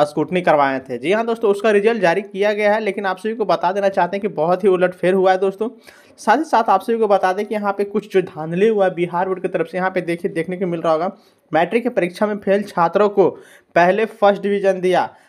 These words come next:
मामले की शिकायत बोर्ड पहुंची तो कर दिया फेल। यानी कि दोस्तों, आप सभी को बता दें कि जो भी छात्र एवं छात्राएं जिनका मतलब एक नंबर, दो नंबर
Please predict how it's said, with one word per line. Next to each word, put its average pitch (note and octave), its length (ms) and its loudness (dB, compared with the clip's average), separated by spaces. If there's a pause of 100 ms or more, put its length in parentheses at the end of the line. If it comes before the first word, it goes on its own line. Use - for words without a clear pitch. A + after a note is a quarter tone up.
(140)
मामले F3 340 0
की A#3 140 -6
शिकायत F#3 520 0
बोर्ड F#3+ 280 0 (200)
पहुंची F3+ 340 2
तो F3+ 180 0
कर F3 240 2
दिया E3+ 320 0
फेल। E3+ 360 0 (320)
यानी A#3 200 2
कि B3+ 120 -4
दोस्तों, A3 380 2
आप A3 100 2
सभी A#3 160 -10
को A3+ 100 -2
बता F#3+ 260 2
दें F#3+ 100 -2
कि G3+ 140 -6
जो F3 200 0
भी A3+ 120 -4
छात्र G3+ 380 -4
एवं G#3+ 140 -4
छात्राएं F3+ 520 -4
जिनका F3+ 380 0
मतलब F3+ 300 -4
एक E3+ 160 -6
नंबर, F3 340 -4
दो E3 300 -6
नंबर F3+ 300 -6